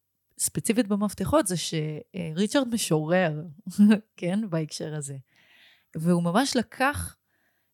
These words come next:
את הזמן ו-, אה, ל-, להתבונן מתוכו, ולה-, להעלות מתוך הפריצות הדרך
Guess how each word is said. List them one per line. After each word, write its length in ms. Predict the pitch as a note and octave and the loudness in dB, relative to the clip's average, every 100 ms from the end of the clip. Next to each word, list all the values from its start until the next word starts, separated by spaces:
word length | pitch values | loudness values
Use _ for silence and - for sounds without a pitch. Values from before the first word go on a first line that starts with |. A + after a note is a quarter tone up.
| - | -2
את 140 | F3+ F#3 | 2 4
הזמן 640 | E3 D3+ F3 G#3+ A#3+ B3+ B3 _ _ - | 2 2 4 4 4 0 -8 _ _ -8
ו-, 500 | F#3 F3 D#3+ E3 D#3 - | -2 0 0 0 -4 -6
אה, 380 | E3 D#3 D3+ D3 - _ _ - | -6 -4 -4 -8 -14 _ _ -4
ל-, 300 | F3 E3 D#3+ - | -2 0 -2 -4
להתבונן 760 | F3 E3+ F3 - E3+ F3 C4+ A#3 | -4 -4 -4 0 4 6 4 4
מתוכו, 600 | F#3 - D#3 - F3+ C4+ _ - | 0 0 -2 2 0 0 _ -8
ולה-, 640 | F3+ E3+ F3 F3 F3+ E3+ - - | -2 0 0 0 -4 -6 -10 -4
להעלות 720 | F3 D#3+ F3 E3+ G#3 A#3 - | -2 0 2 4 6 4 2
מתוך 420 | F#3 D#3+ A3+ G#3 G3+ | -4 -2 0 0 2
הפריצות 1600 | E3 D#3+ _ _ _ _ _ _ _ _ - F3+ F3+ A3+ G#3+ | 0 -2 _ _ _ _ _ _ _ _ -2 0 2 2 2
הדרך 480 | F3 F#3 G3 - - | 0 0 -2 -4 -8